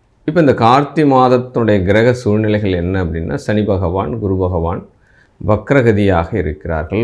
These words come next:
புதனும் வக்ரகதியாக இருக்கிறது. கார்த்திகை எட்டாம் தேதிக்கு பிறகு புதன் பகவான் வந்து விருச்சிகத்திலிருந்து துலாத்துக்கு பயிற்சியாகிறார். கார்த்திகை இருபத்தொன்னு வரை புதன் பகவான் வக்ரகதியாக இருக்கிறார். கார்த்திகை பதினோராம்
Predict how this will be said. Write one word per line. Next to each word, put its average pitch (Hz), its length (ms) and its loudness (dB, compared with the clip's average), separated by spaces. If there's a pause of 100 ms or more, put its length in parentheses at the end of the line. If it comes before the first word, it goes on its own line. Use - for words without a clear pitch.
(140)
புதனும் 123 400 2
வக்ரகதியாக 87 800 -2 (140)
இருக்கிறது. 80 500 -8 (800)
கார்த்திகை 151 560 2 (100)
எட்டாம் 139 420 0
தேதிக்கு 104 680 -2
பிறகு 90 240 -2 (100)
புதன் 107 300 0
பகவான் 87 400 -2
வந்து 85 280 -6
விருச்சிகத்திலிருந்து 95 1040 -2 (220)
துலாத்துக்கு 104 720 0 (140)
பயிற்சியாகிறார். 85 720 -4 (120)
கார்த்திகை 95 440 -4
இருபத்தொன்னு 117 580 -4
வரை 90 200 -2 (720)
புதன் 107 340 0
பகவான் 85 340 -2
வக்ரகதியாக 80 760 -4 (140)
இருக்கிறார். - 420 -14 (1000)
கார்த்திகை 151 560 4 (100)
பதினோராம் 131 580 4